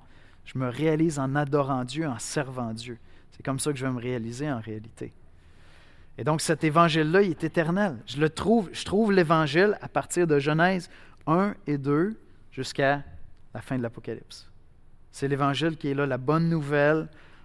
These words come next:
la bonne nouvelle qui est un élément de mauvaise nouvelle. Dieu nous crée, on est condamné par notre péché. Dieu pourvoit, Dieu rachète, Dieu entre dans une nouvelle alliance avec nous. Puis Dieu restaure avec des nouveaux cieux, une nouvelle terre.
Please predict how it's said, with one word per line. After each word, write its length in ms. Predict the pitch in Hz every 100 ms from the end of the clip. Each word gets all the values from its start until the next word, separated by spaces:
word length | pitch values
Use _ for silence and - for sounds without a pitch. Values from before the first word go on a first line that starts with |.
| - - -
la 100 | 120
bonne 240 | 127 156 165
nouvelle 360 | 160 156 160
qui 120 | 151
est 20 | 135
un 100 | 127
élément 320 | 131 135 135
de 60 |
mauvaise 400 | 127 131 139 151
nouvelle. 380 | 147 147 139 139 160 - - -
Dieu 140 | 131
nous 140 | 143 147
crée, 520 | - 147 143 143 - - - - -
on 120 | 117
est 80 | 117
condamné 500 | - 139 135 135 143
par 180 | 139 135
notre 180 | 131 -
péché. 500 | 139 123 - 120 131 - - - -
Dieu 280 | 127 117 147
pourvoit, 720 | - 143 131 135 135 131 127 131 - - -
Dieu 260 | 113 127
rachète, 480 | 135 143 - 147 139 - - -
Dieu 160 | 120 127
entre 140 | 135
dans 100 | 135
une 160 | 127 131
nouvelle 280 | 143 143 143
alliance 420 | 131 127 131 -
avec 240 | 117 113 -
nous. 180 | 120 123 - - - - - -
Puis 100 | 113
Dieu 220 | 120 131
restaure 540 | 120 123 - 147 147
avec 160 | 127 120
des 100 | 120
nouveaux 260 | 123 120
cieux, 200 | 120 -
une 60 | 127
nouvelle 260 | 117 113 107
terre. 280 | 127 120